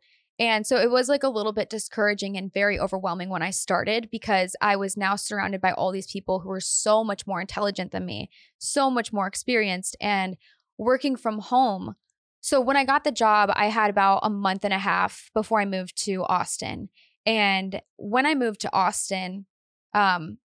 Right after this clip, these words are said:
I just spent some, some time with, like, my family and friends beforehand. And I, you know, just kinda said my final goodbyes. And then when I moved to Austin, it was under the impression that we would start going into the office in Austin.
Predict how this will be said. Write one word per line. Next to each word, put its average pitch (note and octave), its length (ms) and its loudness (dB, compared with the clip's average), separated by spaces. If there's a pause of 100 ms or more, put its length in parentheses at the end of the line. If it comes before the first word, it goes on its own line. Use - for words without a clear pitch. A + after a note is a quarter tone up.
(200)
I G3 80 -2
just G#3+ 140 -4
spent B3 200 -4
some, - 140 -4
some - 300 -6
time G3 200 -4
with, F#3 120 -4
like, G3 120 -4
my G#3 120 2
family F3+ 400 -6
and F#3 100 -10
friends F3 220 -6
beforehand. F#3 600 -6
And F#3 80 -8
I, - 200 -8 (460)
you A#3 100 -8
know, F#3+ 140 -6
just - 400 -6
kinda A3 200 -6
said A3+ 200 -4
my A3 100 -4
final G#3 300 -6
goodbyes. G3 560 -2
And G#3+ 120 -2
then F#3+ 200 -4 (240)
when B3+ 120 2
I C4 60 2
moved B3+ 220 0
to - 100 -4
Austin, A3 480 0
it G#3+ 140 0
was G3 220 -4
under A3 220 -2
the G#3 140 -4
impression G3+ 460 -6
that F#3 100 -6
we G#3 140 -4
would G3 120 -6
start G3+ 240 0
going F#3+ 220 -2
into F3+ 180 -10
the - 120 -6
office - 580 0 (460)
in G3+ 160 -2
Austin. D3 480 -8